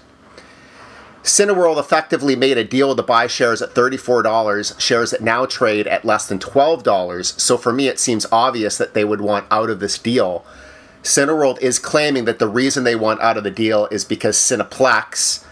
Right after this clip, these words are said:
breached certain covenants of the arrangements, of the arrangement, which Cine-, Cineplex says is not true, and they're, they're planning on suing Cineworld. Seems pretty obvious to me why they would want out of the deal. I, I don't know all of the particulars or what Cineworld is, is alleging here, but,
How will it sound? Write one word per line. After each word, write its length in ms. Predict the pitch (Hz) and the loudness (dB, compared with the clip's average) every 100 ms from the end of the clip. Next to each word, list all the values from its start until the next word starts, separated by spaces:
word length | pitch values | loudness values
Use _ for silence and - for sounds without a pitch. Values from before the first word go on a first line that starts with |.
| - - | -20 -12
breached 340 | - 120 117 - | 0 0 0 0
certain 280 | - 123 113 | 2 0 -2
covenants 560 | - 127 117 104 - | -2 0 0 -2 -2
of 140 | 113 98 | -2 0
the 80 | |
arrangements, 800 | 98 104 110 107 101 98 - - - - - - - - | 0 0 -2 -2 -4 -4 -4 -6 -8 -20 -20 -20 -12 0
of 160 | 117 101 | 0 2
the 100 | 104 | 0
arrangement, 560 | 107 127 127 110 104 | 2 0 -2 -2 -2
which 140 | - - | -2 0
Cine-, 400 | 127 110 113 - | 0 0 -2 -2
Cineplex 540 | - 135 - 123 - | -2 -2 0 -2 0
says 420 | - 110 104 - | 0 2 0 -2
is 160 | 113 113 | -4 0
not 240 | 104 104 | 0 -2
true, 340 | - 117 104 101 | 0 0 2 0
and 140 | 101 | 0
they're, 260 | 95 95 - | 0 -2 -2
they're 80 | 104 | -4
planning 400 | - 101 101 101 | 0 0 0 -4
on 140 | 98 | -4
suing 400 | - 110 104 98 | -2 0 -2 -4
Cineworld. 540 | - 104 98 101 98 - - | -4 -2 0 0 -2 -8 -6
Seems 340 | - - 180 - | -2 0 0 0
pretty 240 | 175 143 | 0 0
obvious 440 | 123 123 123 110 | 2 2 0 -6
to 100 | - | -4
me 420 | 110 113 113 98 - - - - | -2 0 0 -2 -8 -14 -20 -8
why 340 | 98 110 113 | 0 4 4
they 160 | 113 110 | 2 0
would 140 | 107 | -2
want 280 | 101 104 104 | 0 0 2
out 180 | 101 107 | 2 0
of 100 | 95 | -2
the 60 | 98 | -4
deal. 360 | 104 101 98 | 0 2 2
I, 160 | 101 107 | 0 0
I 120 | 104 | 0
don't 300 | 98 113 110 | 0 0 0
know 380 | 110 107 101 98 104 | -2 0 2 0 0
all 180 | 107 | 0
of 100 | 104 | -2
the 80 | 110 | -6
particulars 760 | 95 - 110 - 98 95 95 - | -8 -4 -4 -2 -2 -2 -4 -2
or 160 | 101 | -2
what 200 | 95 98 | 0 -2
Cineworld 600 | - 104 95 95 98 98 | 0 -2 -2 -2 -2 -2
is, 240 | 98 95 - | -4 -6 -2
is 140 | 110 101 | -2 0
alleging 500 | 101 101 104 107 98 | 0 0 0 -6 -6
here, 300 | 101 95 95 | -4 -2 -2
but, 280 | 95 95 | -2 -2